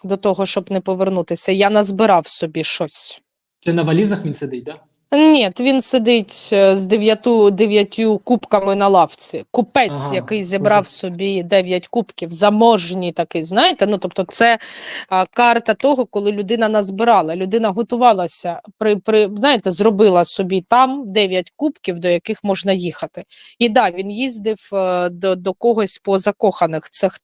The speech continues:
Speaker 1: ну, до, реально поїхав до когось, з ким має,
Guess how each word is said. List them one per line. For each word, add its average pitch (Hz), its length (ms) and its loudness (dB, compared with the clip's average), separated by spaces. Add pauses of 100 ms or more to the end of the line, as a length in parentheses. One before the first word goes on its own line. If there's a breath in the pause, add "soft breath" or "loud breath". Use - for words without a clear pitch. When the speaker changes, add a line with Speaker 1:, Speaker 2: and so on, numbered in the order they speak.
Speaker 1:
ну, 208 160 4
до, 185 260 4
реально 190 380 4
поїхав 190 560 -2
до 180 280 4
когось, 208 420 0
з - 60 -2
ким 185 220 0
має, 185 560 4